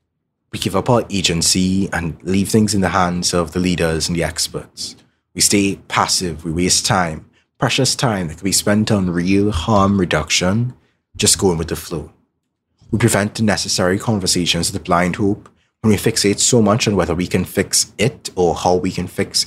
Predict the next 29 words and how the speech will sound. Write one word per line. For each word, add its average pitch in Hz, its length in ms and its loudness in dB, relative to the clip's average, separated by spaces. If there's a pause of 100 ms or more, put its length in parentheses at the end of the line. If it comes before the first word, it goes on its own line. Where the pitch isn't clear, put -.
it - 320 -2 (320)
without 101 240 0
considering 117 440 4
what 87 120 2
we 95 80 4
need 90 140 2
to 104 80 -2
do 92 240 0
if - 180 -8
we 90 140 -4
can't - 720 -2 (480)
fix - 420 -2
it. 78 320 -12 (800)
You 85 80 -8
know, 87 120 0
what 90 220 2
happens 85 460 -2
then? 80 260 -4 (1800)
Blind 107 300 2
hope 117 340 0
manifests 87 800 -2
in 87 420 -4
a - 80 -12
few 98 280 0
different 82 400 -2
forms, 98 720 0 (920)
but 101 100 4
I 98 40 0
think 110 300 0